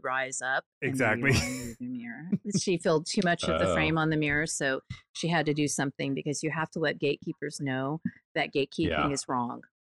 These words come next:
Speaker 2: Our
Speaker 3: Yeah.
Speaker 1: And you should, and you should
Speaker 3: Especially
Speaker 1: die for it.
Speaker 2: our
Speaker 3: especially to
Speaker 2: director
Speaker 3: Jonathan's office.
Speaker 2: Our
Speaker 1: Mm-hmm.
Speaker 2: director of this episode, Karen Arthur, who did a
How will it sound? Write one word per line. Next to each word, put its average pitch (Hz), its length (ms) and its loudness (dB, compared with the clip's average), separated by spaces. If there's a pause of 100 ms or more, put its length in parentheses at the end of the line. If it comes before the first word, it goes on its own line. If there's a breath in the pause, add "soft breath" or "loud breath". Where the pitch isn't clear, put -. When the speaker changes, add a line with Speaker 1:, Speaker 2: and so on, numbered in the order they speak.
(460)
Speaker 2:
Our 123 200 8
Speaker 3:
Yeah. 123 160 10
Speaker 1:
And 156 140 8
you 139 80 4
should, - 260 2
and 185 180 6
you 165 80 6
should 156 220 2
Speaker 3:
Especially 127 180 2
Speaker 1:
die 127 60 0
for 127 260 -2
it. - 80 -6 (360)
Speaker 2:
our 135 100 4
Speaker 3:
especially 127 400 6
to 131 60 6 (120)
Speaker 2:
director - 140 6
Speaker 3:
Jonathan's 78 380 0
office. - 500 -4 (440)
Speaker 2:
Our 131 80 2
Speaker 1:
Mm-hmm. 151 60 2
Speaker 2:
director 127 300 2
of 120 80 -2
this 127 180 0
episode, 110 540 0
Karen 110 320 -4
Arthur, 110 320 -4
who 101 60 -2
did 104 180 -2
a 101 80 -4